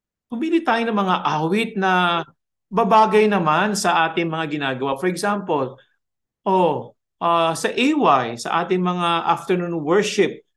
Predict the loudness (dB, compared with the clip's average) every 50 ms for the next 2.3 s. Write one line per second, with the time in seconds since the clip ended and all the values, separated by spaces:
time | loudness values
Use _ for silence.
0 | _ _ -8 -4 -4 -4 -4 -6 -16 _ _ _ _ _ _ _ _ _ _ _
1 | _ _ _ _ _ _ _ _ _ _ _ _ _ -8 -4 -2 0 2 2 2
2 | 2 2 0 -2 -4